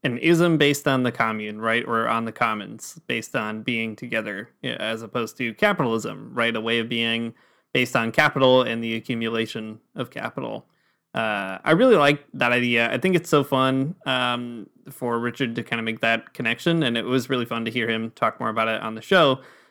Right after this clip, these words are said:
uh, especially because I think,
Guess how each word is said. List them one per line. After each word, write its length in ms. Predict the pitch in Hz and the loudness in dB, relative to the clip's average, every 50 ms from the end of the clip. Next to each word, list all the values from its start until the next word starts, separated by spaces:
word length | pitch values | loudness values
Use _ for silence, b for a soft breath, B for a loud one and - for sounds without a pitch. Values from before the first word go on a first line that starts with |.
| B B | B B
uh, 580 | - 123 120 120 113 113 113 113 113 110 110 - - 127 | 0 2 2 2 2 2 2 2 2 0 -2 -2 -6 -8
especially 460 | 123 - - 208 180 - 190 175 165 | -6 -2 0 0 2 2 2 4 4
because 840 | 151 143 - - 151 143 139 139 135 135 135 135 135 135 127 120 156 143 - - | 2 2 4 4 6 6 8 6 6 6 4 4 2 2 0 0 -2 -2 -4 -2
I 140 | - 143 139 | 0 0 2
think, 400 | - 196 190 180 160 - - | 2 2 2 2 0 -4 -10